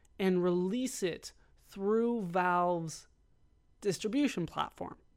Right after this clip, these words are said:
which at the time wasn't called Steam. There was something else that was going on at the time. I honestly don't remember its name, but they released it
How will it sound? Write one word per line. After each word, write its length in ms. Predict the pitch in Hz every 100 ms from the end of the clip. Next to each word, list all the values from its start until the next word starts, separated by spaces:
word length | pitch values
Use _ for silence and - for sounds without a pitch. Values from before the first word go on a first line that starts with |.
| _ -
which 180 | 214
at 120 | 262 262
the 60 |
time 380 | 208 247 254 240
wasn't 460 | 190 196 190 196 -
called 320 | - 170 151
Steam. 460 | - 160 147 -
There 120 | 151 165
was 160 | 170
something 340 | 233 226 220 185
else 220 | 165 151
that 160 | 175 -
was 140 | 151
going 320 | 156 156 151
on 220 | 151 151
at 120 | 147 143
the 60 |
time. 460 | 147 - 151 143 135 - - -
I 120 | 254
honestly 320 | 180 160 196
don't 180 | 202 220
remember 320 | 226 233 233
its 140 | 233
name, 340 | 262 269 190 139
but 280 | - 220 - - - - - -
they 160 | 208
released 680 | 233 233 226 226 294 285 -
it 240 | 165 160